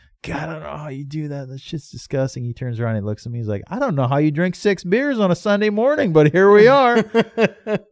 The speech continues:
Speaker 1: And so I got home, went to sleep at, like, ten o'clock, eleven o'clock in the morning, whatever time we got home. I woke up mid-afternoon,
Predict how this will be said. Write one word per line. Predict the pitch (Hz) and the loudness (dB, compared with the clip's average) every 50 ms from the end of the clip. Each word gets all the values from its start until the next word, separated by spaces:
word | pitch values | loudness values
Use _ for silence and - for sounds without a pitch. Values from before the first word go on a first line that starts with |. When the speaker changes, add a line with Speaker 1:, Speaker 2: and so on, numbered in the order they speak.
| _ _ | _ _
Speaker 1:
And | - 143 143 143 143 139 139 139 139 135 123 | -2 0 2 2 2 2 0 0 -2 -6 -12
so | - - 147 131 | -6 -4 -2 0
I | 131 143 160 | 0 0 2
got | 160 165 160 151 | 4 4 2 4
home, | 135 156 147 143 143 143 143 139 135 131 _ _ _ _ _ _ _ _ _ _ _ _ | 2 2 2 4 2 2 0 -2 -8 -14 _ _ _ _ _ _ _ _ _ _ _ _
went | 131 139 143 143 | -6 -6 -6 -4
to | - 127 | -6 -8
sleep | - - 131 127 131 131 - | -8 -4 -2 -2 0 0 -2
at, | 85 71 | -2 -2
like, | 101 101 98 - | -2 -4 -6 -8
ten | - - 120 117 | -6 -6 -6 -6
o'clock, | 113 - 123 120 120 117 110 | -4 -4 -2 0 0 0 -2
eleven | - 110 113 113 110 113 | -2 -2 -2 -2 -2 -4
o'clock | 107 110 107 107 107 113 | -4 -4 -4 -2 -2 -4
in | 107 | -4
the | 104 | -4
morning, | 101 98 101 101 101 95 | -4 -2 -2 -2 -2 -4
whatever | 92 92 90 90 92 95 | -4 -4 -4 -4 -4 -6
time | - 101 98 98 | -6 -6 -6 -4
we | 98 98 | -4 -4
got | 95 69 | -6 -6
home. | 95 92 90 90 90 101 - _ _ _ _ _ _ - | -6 -8 -8 -10 -10 -12 -14 _ _ _ _ _ _ -8
I | 107 | -4
woke | 104 110 113 110 - | -2 0 -2 0 0
up | 123 123 120 - | 0 0 0 0
mid-afternoon, | 117 117 113 117 120 117 - - 107 101 107 107 107 110 113 120 127 | -2 0 0 2 0 0 -2 -4 -4 -2 0 0 0 0 0 -2 -6